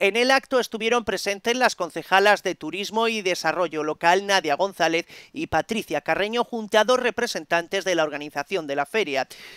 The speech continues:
Tal y como establecen las bases del concurso, la fotografía ganadora será el cartel anunciador de la Semana Renacentista dos mil veinticuatro de Medina del Campo,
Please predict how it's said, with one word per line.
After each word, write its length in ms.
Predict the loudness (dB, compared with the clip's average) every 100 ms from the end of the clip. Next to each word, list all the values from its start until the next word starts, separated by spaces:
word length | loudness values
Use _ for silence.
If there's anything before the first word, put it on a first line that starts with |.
| -20 _
Tal 200 | 6 6
y 80 | 4
como 300 | 0 0 0
establecen 580 | 2 2 4 2 2 2
las 160 | 2
bases 320 | 2 0 0 -4
del 140 | -4
concurso, 520 | -4 -6 -6 -4 2
la 120 | 2
fotografía 680 | 2 0 0 0 0 2 4
ganadora 480 | 4 2 2 4 2
será 260 | 2 2
el 100 | 2
cartel 360 | 2 0 0 0
anunciador 580 | 0 -2 0 2 2 0
de 120 | 2
la 120 | 2
Semana 420 | 2 -2 0 0
Renacentista 800 | -2 -4 -6 -8 -10 -6 2 2 2 -20 -4
dos 260 | -2 -2
mil 200 | -4 0
veinticuatro 680 | 0 0 -4 0 0 2 -2
de 100 | -2
Medina 380 | -4 -6 -6 -4
del 160 | -6 0
Campo, 420 | 0 2 -4